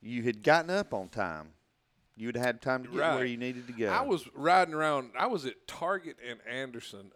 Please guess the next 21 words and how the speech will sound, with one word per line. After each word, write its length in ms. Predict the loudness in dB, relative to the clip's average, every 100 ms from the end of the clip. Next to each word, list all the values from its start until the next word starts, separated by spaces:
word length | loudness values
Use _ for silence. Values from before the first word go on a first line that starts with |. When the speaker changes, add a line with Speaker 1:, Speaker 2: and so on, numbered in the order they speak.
| -20
Speaker 2:
a 60 |
few 240 | -18 -14 -10
months 320 | -8 -8 -12
ago, 420 | -12 -10 -8 -10 -16 _ _ -20 -20 _ _
and 140 | -2 2
I'm 220 | 2 2
riding 400 | 4 4 2 0
down 180 | 0 0
the 80 | 0
<laughs> 120 | 0
road, 420 | 0 -2 -4 -6 -8 -14 _ _ _ -8
and 180 | -6 -2
this, 240 | -2 -2 -8 _
this 220 | -2 -2
family's 760 | -6 -4 0 0 0 0 -2 -2
walking 600 | 0 0 0 -6 -12 -6
on 220 | -4 -4
the 60 | -6
curb. 420 | -10 -8 -8 -10 -14 -20 -6
Speaker 1:
Yeah. 240 | -2 0
Speaker 2:
Right? 300 | 2 2 0